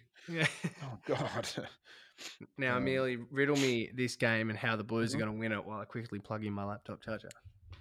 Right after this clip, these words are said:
Speaker 2: Okay, okay. Um, right. I reckon that the Blues can win it. I reckon that the, um,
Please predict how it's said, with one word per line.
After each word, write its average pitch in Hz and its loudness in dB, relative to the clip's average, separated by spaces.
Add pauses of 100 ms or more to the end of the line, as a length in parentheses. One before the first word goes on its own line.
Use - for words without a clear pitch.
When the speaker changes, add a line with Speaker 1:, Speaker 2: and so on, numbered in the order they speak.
Speaker 2:
Okay, 151 10
okay. 143 6 (380)
Um, 127 2 (160)
right. 156 0 (240)
I 165 -6
reckon 117 -2 (100)
that 95 -2 (200)
the 117 -2
Blues 104 0
can 107 -4
win 73 -6
it. 90 -10 (180)
I 98 -4
reckon 92 -4
that 85 -4 (300)
the, 98 -2 (1300)
um, 196 -2